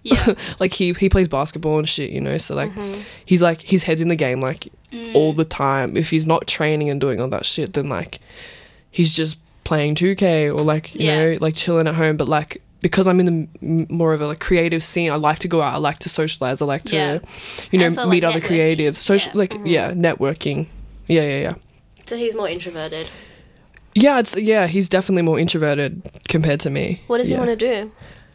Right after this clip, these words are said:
Speaker 2: What does he wanna do?
Speaker 3: Mm-hmm.
Speaker 2: Oh, go-, I have no idea. Like, he's, he's, like, playing basketball, so essentially I'd
Speaker 3: Mm.
Speaker 2: assume that he's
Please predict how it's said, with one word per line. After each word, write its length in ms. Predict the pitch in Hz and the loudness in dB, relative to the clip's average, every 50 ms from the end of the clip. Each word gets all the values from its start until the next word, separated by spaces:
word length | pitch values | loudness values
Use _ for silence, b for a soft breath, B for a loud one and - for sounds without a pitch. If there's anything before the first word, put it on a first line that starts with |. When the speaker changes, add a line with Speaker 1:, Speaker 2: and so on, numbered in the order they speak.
| B B - | B B 2
Speaker 2:
What 100 | - 180 | 4 4
does 100 | 185 180 | 4 4
he 100 | 170 165 165 | 0 -2 0
wanna 180 | 175 180 196 208 | 2 2 0 0
do? 200 | 226 262 302 392 | 0 0 0 0
Speaker 3:
Mm-hmm. 200 | 480 247 240 262 269 - - | -2 -6 -14 -14 -14 -4 -2
Speaker 2:
Oh, 280 | 185 190 175 147 147 | 0 2 2 0 -2
go-, 180 | 160 - - - - | -2 -4 -6 -2 0
I 120 | 180 269 | 2 2
have 160 | 359 381 247 170 | 4 4 2 2
no 180 | 160 156 160 | 0 0 2
idea. 280 | 160 165 165 175 - - | 2 0 0 2 4 4
Like, 180 | 226 226 220 - | 4 4 2 2
he's, 340 | - 226 240 233 214 196 - | 2 2 2 2 0 -4 -6
he's, 280 | 190 190 208 202 202 208 | -2 0 0 0 2 2
like, 200 | 226 233 233 - _ _ _ _ - | 2 2 2 -2 _ _ _ _ -2
playing 340 | - 196 175 170 165 165 165 | 0 2 2 2 2 0 0
basketball, 680 | 160 147 151 165 - - 170 165 - 139 139 113 123 165 | 0 0 0 -2 -2 -2 -4 -2 0 0 2 2 2 0
so 160 | - - 165 156 | 0 0 0 0
essentially 460 | 160 - - 170 170 165 - 180 165 | 0 2 0 0 0 0 0 0 0
I'd 200 | 151 156 147 143 | 2 0 0 0
Speaker 3:
Mm. 60 | - | 0
Speaker 2:
assume 440 | 156 - - - 165 165 160 156 156 143 | -2 -2 -2 -2 0 0 0 0 0 -2
that 100 | - - | -4 -2
he's 400 | 165 156 151 147 139 - - | 0 0 0 0 -2 -4 -10